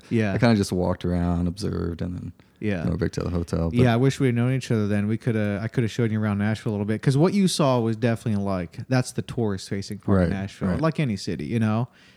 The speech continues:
Speaker 1: And, uh, Nashville's great. I mean, uh, people are friendly, and I'm sure you have that here in Austin, too. But, uh, Austin has progressed, I think, in some ways quite a bit more than Nashville. Certainly, like, the tech scene.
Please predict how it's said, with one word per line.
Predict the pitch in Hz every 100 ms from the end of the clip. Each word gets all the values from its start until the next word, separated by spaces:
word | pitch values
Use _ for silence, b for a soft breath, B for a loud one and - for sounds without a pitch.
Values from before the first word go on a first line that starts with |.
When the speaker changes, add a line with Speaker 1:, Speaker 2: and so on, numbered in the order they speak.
| b -
Speaker 1:
And, | 117 113 110
uh, | 110
Nashville's | 110 170 - 349
great. | - 190 180 - _ -
I | 127
mean, | 127 127 127
uh, | 123 123 123 123 123
people | 151 160 175 170
are | 127 139 139
friendly, | - 127 127 139 151 160 165 170 _ -
and | 110 107 110 107
I'm | 107
sure | - 135
you | 113
have | 113 110
that | 110
here | 113 113
in | 104
Austin, | 95 104 - 98
too. | - 107 107 110 - B B B B -
But, | 110 107 -
uh, | 110
Austin | 120 185 - 349
has | 254 190
progressed, | - - 156 117 120 143 156 156 - -
I | 123
think, | - 156 165 135
in | 131
some | - 135 131
ways | 123 117 110 104 -
quite | - 127
a |
bit | 117
more | 110 110
than | 101 101
Nashville. | 98 95 104
Certainly, | - 139 127
like, | 104 -
the | -
tech | - 113
scene. | - 127 120 117 117